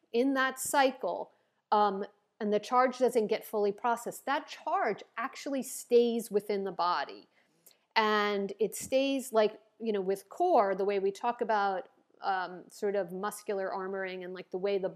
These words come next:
body responds to developmental trauma or whatever.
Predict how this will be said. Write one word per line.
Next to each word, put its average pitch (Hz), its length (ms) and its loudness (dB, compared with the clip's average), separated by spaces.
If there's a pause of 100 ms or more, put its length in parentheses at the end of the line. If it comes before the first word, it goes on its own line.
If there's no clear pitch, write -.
(120)
body 202 720 2
responds 185 800 -8
to 175 500 -8 (460)
developmental 175 600 -8
trauma 175 340 -12
or - 120 -14
whatever. 208 460 -2